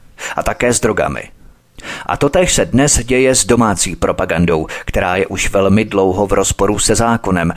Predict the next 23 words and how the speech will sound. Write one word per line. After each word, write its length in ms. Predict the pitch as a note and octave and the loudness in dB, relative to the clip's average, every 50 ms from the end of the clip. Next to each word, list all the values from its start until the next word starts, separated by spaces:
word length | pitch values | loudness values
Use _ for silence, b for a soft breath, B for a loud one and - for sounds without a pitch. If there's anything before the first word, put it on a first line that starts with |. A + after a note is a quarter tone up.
| B B B | B B B
aby 220 | B A#2 D#3+ F3 D#3 | B 2 2 2 2
chránila 540 | - - C#3 C#3 C#3 D3+ D3 C3 A2+ - - | 2 2 2 4 4 4 4 2 2 2 0
občany 460 | B2+ - - - C3+ B2+ B2+ C3 B2+ | -2 0 0 2 2 4 4 2 2
před 380 | - - - - C3 C3 - | 2 2 2 2 2 0 0
psychologickou 800 | - - - - A#2 - A#2 A#2 A#2 A2+ B2 A#2 - - F2+ D#2+ | -2 -2 0 -2 -2 0 0 -2 0 0 0 -2 -2 0 0 2
manipulací 760 | E2 G2 G#2+ A2+ G#2+ - A2 A2+ A2 G#2 - - A2+ G#2+ G#2 B B B | 2 4 4 2 2 2 2 2 2 2 0 -2 -4 -6 -10 B B B
a 120 | B - E2 | B -6 -2
kontrolou 540 | - A#2 G#2+ G2 - G2+ G#2 G2+ G#2 G#2+ G2 | 0 2 0 2 2 2 2 2 2 0 2
ze 140 | - G#2 | 0 0
strany 420 | F2+ - - G2 G2+ F#2+ F#2+ F#2+ F#2 - - | 0 0 0 0 0 2 0 0 -2 -6 -8
vlastní 520 | F2+ G2+ G2 E2+ D#2+ - - - G2+ F#2+ | -4 -2 -2 0 0 2 4 4 4 4
vlády. 360 | E2+ D#2 D#2 D2 B1 - - - - - - - - - - - _ - _ _ _ _ _ _ _ _ _ _ _ _ B B B B B B | 2 0 -4 -4 -6 -8 -10 -16 -20 -20 -20 -20 -20 -20 -20 -20 _ -20 _ _ _ _ _ _ _ _ _ _ _ _ B B B B B B
Zákon 540 | B - - G2+ F#2+ F#2+ - - A#2 A#2 A#2 | B -2 0 0 0 0 0 0 2 2 2
byl 220 | G2 - G#2+ A2+ | 2 2 2 2
vždycky 480 | A2+ - - - - G#2 - - - A#2+ | 2 0 0 0 0 0 0 0 0 -2
ignorovaný, 760 | A2+ - G2+ G2+ G2+ G2+ F#2 E2 D#2 D2+ D2+ C#2 C2+ A#1+ A#1+ B B B B | -2 -2 -2 -2 0 0 2 2 0 0 -2 -4 -6 -10 -14 B B B B
ale 200 | B - E2+ E2+ | B -2 -2 0
americký 540 | - - C#3 D#3+ E3 F3 E3 - - - A#2 | 2 2 2 4 2 2 0 -2 -4 -6 -6
kongres 580 | - - B2 B2+ B2 C#3 - F#3 - - - - | -2 0 2 2 4 4 4 4 2 2 2 2
se 120 | - F#2 | 2 0
teď 340 | - - B2 B2+ - - - | 0 0 -2 -2 -2 -2 -4
zbavuje 560 | - - - - A2 G#2 G#2+ A2 G2+ D2+ C2 | -4 -4 -2 0 0 0 2 2 2 0 0
přetvářky, 680 | - - - - - - D2+ D2 C#2+ - - - - | -2 -2 -4 -2 0 0 0 0 0 -2 -6 -8 -10